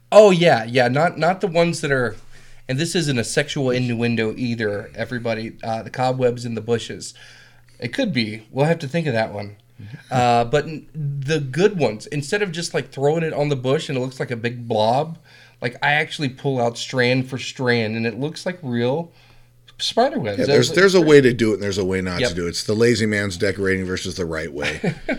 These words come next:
Speaker 2: And you, you did a, you did a bang-up job.
Speaker 1: I appreciate it, man. But, you know, I mean, going back to the co-parenting, you know, I'm, all I can do is kick ass, and, you know, I, I know at first things are gonna be a little awkward, uh, and it's only awkward if we make it awkward,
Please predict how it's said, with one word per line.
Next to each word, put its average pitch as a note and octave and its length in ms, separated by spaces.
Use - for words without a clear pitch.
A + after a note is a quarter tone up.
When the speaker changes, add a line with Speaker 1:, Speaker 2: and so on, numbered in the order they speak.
Speaker 2:
And F#2+ 120
you, A#2+ 120
you A#2+ 260
did A#2 220
a, G#2+ 140
you A2 120
did A2 160
a G2 60
bang-up F2 340
job. D2 260
Speaker 1:
I C3+ 180
appreciate B2+ 500
it, G2 100
man. G#2 300
But, G3 120
you G3 100
know, G3 160
I E3+ 120
mean, E3+ 260
going G#3+ 240
back G3+ 160
to F#3+ 80
the D3+ 80
co-parenting, D3+ 720
you C#3 80
know, C#3 260
I'm, C#3+ 320
all F3 240
I G3+ 60
can G3 140
do E3+ 100
is D3+ 100
kick - 240
ass, C3 400
and, A2 220
you E3 100
know, D3 120
I, D#3 300
I - 20
know E3+ 140
at C#3 100
first D#3 260
things C#3+ 160
are C3 40
gonna C3+ 160
be B2+ 100
a B2+ 60
little B2 240
awkward, A#2+ 600
uh, A2+ 340
and A3+ 200
it's B3+ 120
only C4 200
awkward G3 340
if D3 120
we D#3+ 80
make A2+ 220
it G#2 80
awkward, E2 500